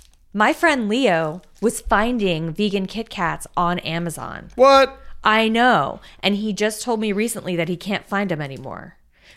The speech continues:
Speaker 1: But he was finding 'em on Amazon, and so last time he ordered a box of 'em,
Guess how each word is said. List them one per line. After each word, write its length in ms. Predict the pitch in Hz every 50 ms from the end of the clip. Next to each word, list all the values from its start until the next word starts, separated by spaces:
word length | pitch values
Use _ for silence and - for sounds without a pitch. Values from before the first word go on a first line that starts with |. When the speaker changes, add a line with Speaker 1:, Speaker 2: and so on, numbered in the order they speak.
| _ _
Speaker 1:
But 240 | - 208 185 170 -
he 280 | - - - 220 214 220
was 180 | 214 214 208 208
finding 340 | - 214 214 233 262 262 233
'em 100 | 214 196
on 160 | 185 185 185
Amazon, 540 | - 185 214 233 226 214 196 175 160 160 156
and 160 | 147 151 160 -
so 440 | - 190 170 165 160 165 165 151 -
last 360 | - 180 170 165 180 185 - -
time 160 | 202 190 185
he 120 | 190 175 175
ordered 380 | - - 175 175 165 175 165
a 40 | 160
box 340 | 165 156 160 185 - - -
of 120 | 170 160
'em, 300 | 151 147 147 143 143 151